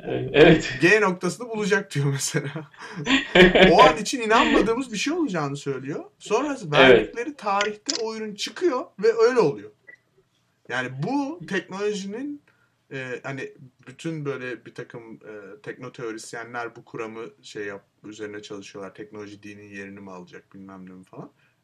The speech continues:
Speaker 2: İnançla
Speaker 1: <laughs>
Speaker 2: oynadığı en önemli noktalardan biri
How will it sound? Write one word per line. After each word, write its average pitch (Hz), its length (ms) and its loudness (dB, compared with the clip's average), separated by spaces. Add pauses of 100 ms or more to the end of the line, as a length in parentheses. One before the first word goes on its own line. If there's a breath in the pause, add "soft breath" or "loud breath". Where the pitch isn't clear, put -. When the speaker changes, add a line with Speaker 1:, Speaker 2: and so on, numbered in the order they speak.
(180)
Speaker 2:
İnançla 185 1120 -4
Speaker 1:
<laughs> - 40 -10
Speaker 2:
oynadığı 156 520 0
en 180 100 -6
önemli 156 360 -6
noktalardan 143 520 -8
biri 135 140 -12